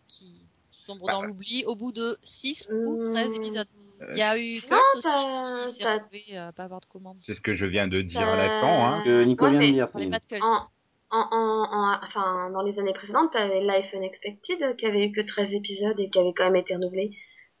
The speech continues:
Speaker 2: Effectivement, oui. Puis t'as eu Beautiful Life, mais elle, elle s'est fait annuler au bout de deux épisodes.
Speaker 3: <laughs> Oui.
Speaker 1: Ah, un peu avant, tu avais Buffy contre les vampires. Bon,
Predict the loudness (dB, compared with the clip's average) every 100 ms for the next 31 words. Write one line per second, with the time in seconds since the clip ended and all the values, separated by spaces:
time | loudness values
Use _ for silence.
0 | _ -10 -10 -10 -12 -8 -6 -6 -6 -8
1 | -10 -14 _ _ _ _ _ -8 -2 -2
2 | -2 -6 -8 -10 -8 -2 0 -2 -4 -4
3 | -2 -2 -6 -12 -14 -8 -8 -4 -6 -6
4 | -8 -8 -8 -10 0 0 0 -4 -4 -6
5 | -6 -10 -10 -10 -6 -4 -2 -2 -4 -2
6 | -2 0 -2 -4 -6 -6 -8 -10 -10 -12
7 | -12 -12 -10 -10 -12 -12 -16 -14 -16